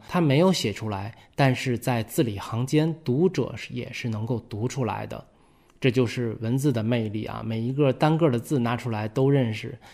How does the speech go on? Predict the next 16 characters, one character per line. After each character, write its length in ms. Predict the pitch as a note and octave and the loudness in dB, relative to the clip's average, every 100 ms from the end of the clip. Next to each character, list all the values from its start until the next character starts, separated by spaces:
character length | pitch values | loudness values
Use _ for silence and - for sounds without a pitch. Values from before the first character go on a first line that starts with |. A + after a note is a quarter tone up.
| - | -4
但 180 | C3+ A#2+ | 0 0
是 160 | A#2 A2 | -2 -4
组 240 | - G#2+ | -4 -6
合 120 | B2+ | -4
在 180 | B2 C3 | 0 2
一 100 | A#2 | 0
起， 380 | A2 - A2 G#2 | -2 -8 -8 -6
你 120 | A2 | -6
要 100 | A2 | -6
明 180 | A2 A2 | -6 -6
白 120 | A2 | -6
他 120 | - | -6
在 160 | A#2 A#2 | -4 -4
说 300 | - D3+ E3+ | 0 6 6
什 160 | C#3 A2+ | 6 -4
么。 180 | A#2 | -8